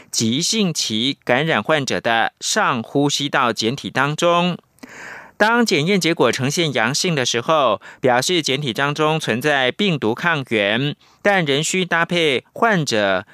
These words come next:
病史跟其他临床的数据合并来评估感染的状况。为了避免地震造成高楼倒塌，内政部部务汇报通过修正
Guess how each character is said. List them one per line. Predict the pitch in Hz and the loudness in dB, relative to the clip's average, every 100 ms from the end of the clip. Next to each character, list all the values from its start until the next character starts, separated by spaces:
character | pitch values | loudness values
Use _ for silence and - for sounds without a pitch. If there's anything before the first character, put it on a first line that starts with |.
| _ | _
病 | - 233 147 | 0 0 0
史 | - 113 95 | 0 -2 0
跟 | 156 165 | 0 0
其 | - 117 | -2 -4
他 | 143 143 147 - | 0 0 0 -2
临 | - 110 135 | 0 2 2
床 | 170 120 107 | 0 0 0
的 | 135 123 98 - | 2 2 0 -4
数 | - 240 196 | -4 0 0
据 | - 202 143 - - - | 0 0 0 -2 -6 -6
合 | - 120 | 2 2
并 | 202 190 - | 2 0 0
来 | 117 117 | 0 0
评 | - 107 123 | 0 -2 0
估 | 156 170 165 - | 2 4 2 0
感 | 117 104 131 | 0 0 0
染 | 147 101 82 | 0 -2 0
的 | 107 101 82 - | 0 0 0 -2
状 | 143 107 | 0 0
况。 | 85 143 127 98 - _ _ _ _ _ _ - _ _ _ _ _ _ _ _ - - - - _ _ _ _ _ _ _ _ _ _ - | -2 0 0 0 -4 _ _ _ _ _ _ -20 _ _ _ _ _ _ _ _ -20 -20 -20 -20 _ _ _ _ _ _ _ _ _ _ 2
为 | 240 | 4
了 | 233 | 4
避 | 262 | 2
免 | 220 175 | 2 2
地 | 175 202 | 0 0
震 | 208 196 180 | 2 2 0
造 | 214 196 | 2 0
成 | 170 139 123 135 147 165 | 0 0 0 0 -2 -2
高 | 190 190 | 0 0
楼 | 190 131 151 | 2 0 2
倒 | 120 90 | 0 0
塌， | - 156 170 - | 0 0 0 -2
内 | 185 185 | -2 -2
政 | 175 170 | 0 0
部 | 170 | 0
部 | 170 165 | 2 0
务 | 160 | 2
汇 | 156 | 0
报 | 147 143 | 0 0
通 | 135 160 | 0 -2
过 | 156 139 | 0 0
修 | 147 151 | 2 2
正 | 165 135 | 2 0